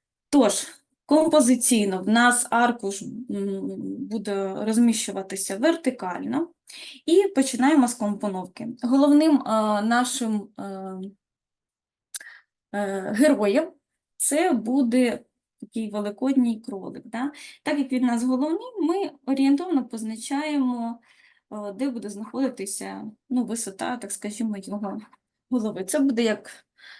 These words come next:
такий, ем, портретне зображення, е, цікаве, таке от, е, творче, е, мультиплікаційне, можливо.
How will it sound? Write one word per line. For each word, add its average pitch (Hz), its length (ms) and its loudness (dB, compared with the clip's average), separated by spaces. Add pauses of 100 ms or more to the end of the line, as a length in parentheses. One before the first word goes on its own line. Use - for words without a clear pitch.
(120)
такий, 233 420 0
ем, 196 640 -2 (1400)
портретне 247 600 2
зображення, 262 1080 2 (540)
е, 196 580 -6 (480)
цікаве, 262 1080 0
таке 214 400 -6
от, 208 260 -10
е, 208 280 -6
творче, 254 880 2 (460)
е, 208 200 0
мультиплікаційне, 233 1400 0
можливо. 190 580 -6